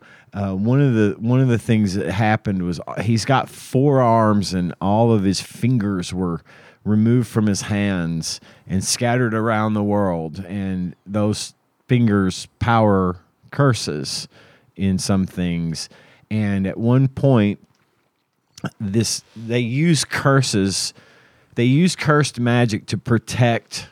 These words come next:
schools and things like that. So if you protect a, a place with a, a really super strong curse, then weaker curses can't come in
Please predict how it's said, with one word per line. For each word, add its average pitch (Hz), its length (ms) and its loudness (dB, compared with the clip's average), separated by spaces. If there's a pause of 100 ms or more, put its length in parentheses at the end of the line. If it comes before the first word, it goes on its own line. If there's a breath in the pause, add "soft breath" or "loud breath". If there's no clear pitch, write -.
(100)
schools 117 1040 2
and 101 300 -2
things 113 300 0
like 107 200 0
that. 110 260 -2
So 110 280 4
if 117 240 0
you 107 140 -6
protect - 800 -4 (1000 soft breath)
a, 101 80 -8 (100)
a 123 80 0
place 120 640 0 (100)
with 113 300 -2
a, 95 200 -8 (120)
a 117 100 0
really 123 400 4
super 131 520 2
strong 110 440 2
curse, - 800 0 (720 soft breath)
then 113 380 0
weaker 117 340 2
curses 107 640 -2
can't 104 420 0 (140)
come 104 260 2
in 85 520 -4